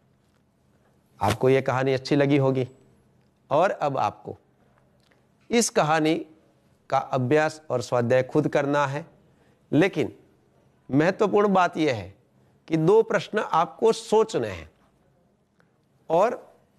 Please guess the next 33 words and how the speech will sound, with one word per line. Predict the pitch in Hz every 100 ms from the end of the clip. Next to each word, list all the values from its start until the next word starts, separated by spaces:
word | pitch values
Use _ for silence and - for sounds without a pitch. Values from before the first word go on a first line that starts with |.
| 175
उसके | 170 - 202
उत्तर | 170 - 196
आपको | 151 139 - 185
लिखने | 123 - 123 117
भी | 104
हैं | 95 87 - _ _ _ -
कि | 240
अगर | 208 190 262 - - _ -
लाखा | 156 143 147 156 196
की | 214 247
जगह | 196 196 220
पर | 220 240 214 -
आप | 160 220 220
होते | 156 156 - 131 - _ _ _ _ -
तो | 269
क्या | 262 208 135
करते। | 98 80 - _ _ _ _ _ _ _ _ _ _
जब | 123 123
लाखा | 120 120 139
ने | 151 170 185 - _
जल्दबाजी | 117 151 185 190 175 165 185
में | 180 196 - _ _ -
यह | 165
निर्णय | 175 175 196
कर | - 190
दिया | 185 185 151 - _ - _ _ _ _ _ _ _ _ -
और | 131
लाठी | 143 147 147 170
से | 170
कुत्ते | 160 - 175
को | 175
मार | 165 175
दिया, | 180 165 110